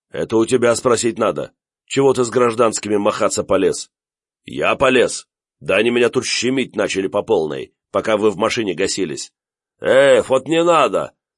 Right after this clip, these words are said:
Ты сам сказал нам сидеть в машине!" "Ага, так и сидели бы дальше, пока меня тут прессовали".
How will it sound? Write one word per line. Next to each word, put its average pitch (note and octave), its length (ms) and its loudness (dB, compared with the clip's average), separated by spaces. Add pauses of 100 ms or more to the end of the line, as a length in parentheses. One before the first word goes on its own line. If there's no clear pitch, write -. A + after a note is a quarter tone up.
Ты D#3+ 120 2
сам F3 220 4
сказал D3+ 400 2
нам C#3 160 2
сидеть C#3 380 0
в - 20 -10
машине!" C3 640 0 (500)
"Ага, D#2 480 -2 (380)
так F#2+ 200 -2
и B2+ 60 2
сидели C3+ 360 2
бы C3 120 2
дальше, G#2+ 500 0 (180)
пока G#2+ 220 0
меня A#2+ 240 2
тут - 180 -4
прессовали". G#2 760 0